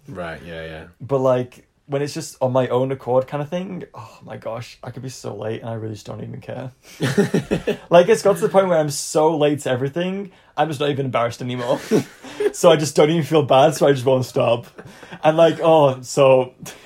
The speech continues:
Speaker 2: <laughs> so when I was at sixth form college, um, I took geography.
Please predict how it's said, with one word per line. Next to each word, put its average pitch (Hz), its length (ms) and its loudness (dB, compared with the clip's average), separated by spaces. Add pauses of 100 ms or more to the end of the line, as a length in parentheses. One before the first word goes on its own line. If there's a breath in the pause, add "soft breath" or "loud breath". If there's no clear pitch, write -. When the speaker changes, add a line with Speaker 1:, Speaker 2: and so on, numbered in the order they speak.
(120)
Speaker 2:
<laughs> - 440 -20
so - 160 -2
when 190 100 2
I 202 40 2
was 190 140 2
at 170 120 -6
sixth 135 240 -6
form 123 200 0
college, 117 600 -6 (380 soft breath)
um, 120 360 -2
I 123 60 -4
took 120 220 -8
geography. 127 600 -4